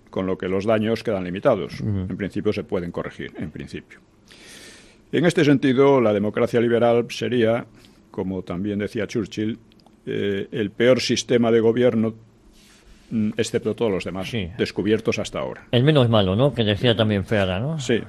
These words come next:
Speaker 1: me, me, hasta ahora no se ha descubierto uno mejor,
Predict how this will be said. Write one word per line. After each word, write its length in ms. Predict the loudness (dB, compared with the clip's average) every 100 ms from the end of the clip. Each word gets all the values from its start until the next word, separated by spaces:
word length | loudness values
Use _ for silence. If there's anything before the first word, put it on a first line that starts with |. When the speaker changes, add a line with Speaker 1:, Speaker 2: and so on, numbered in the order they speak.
| -12 -6
Speaker 1:
me, 300 | -4 -4 -6
me, 480 | -6 -6 -6 -8 -8
hasta 240 | -2 2
ahora 120 | 4
no 80 | 2
se 100 | 2
ha 20 |
descubierto 520 | 0 0 -4 -4 -4 -8
uno 100 | -8
mejor, 320 | -12 -14